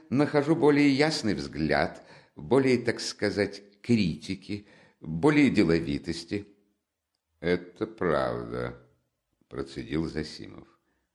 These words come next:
«Врешь ты! Деловитости нет!» вцепился Разумихин. «Деловитость приобретается трудно, а с неба даром не слетает.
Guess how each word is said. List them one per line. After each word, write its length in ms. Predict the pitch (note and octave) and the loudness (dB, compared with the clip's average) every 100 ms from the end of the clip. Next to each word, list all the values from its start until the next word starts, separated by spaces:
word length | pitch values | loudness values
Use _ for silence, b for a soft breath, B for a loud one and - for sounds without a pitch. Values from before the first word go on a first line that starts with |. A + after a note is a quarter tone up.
| _ _ _ | _ _ _
«Врешь 600 | E2+ B2 D3+ G3 F#3 - | 2 6 8 10 8 6
ты! 460 | - A2 D2+ - - _ _ _ | 4 4 4 0 -14 _ _ _
Деловитости 800 | - G#2 C#3+ E3+ G3 E3+ D#3 - | 0 4 6 8 6 4 4 4
нет!» 320 | E3+ F3+ A#2 | 4 6 4
вцепился 600 | - - A2 G2+ E2 - E2 | 2 -2 0 2 0 0 0
Разумихин. 520 | C#2 D#2+ C2+ - - _ _ _ _ _ | 0 -2 -4 -10 -18 _ _ _ _ _
«Деловитость 840 | _ - A2 C3 E3 A#3 F#3+ F#3+ - | _ 2 6 8 8 6 6 6 4
приобретается 840 | F#2+ C3 C#3 C#3+ F3+ F#3+ F3 - | 6 8 8 6 8 8 6 2
трудно, 600 | A#2 A2 F3+ F#3+ G2 C#2+ - b b b b | 0 4 6 6 2 -4 -8 b b b b
а 160 | b F#2 | b 0
с 140 | - | 2
неба 260 | A#2+ D3 C#3 | 4 6 8
даром 320 | B2+ D3 C#3 | 8 6 6
не 100 | C3+ | 2
слетает. 640 | A#2 A#2+ B2 C3+ F2+ - | 4 4 6 6 6 0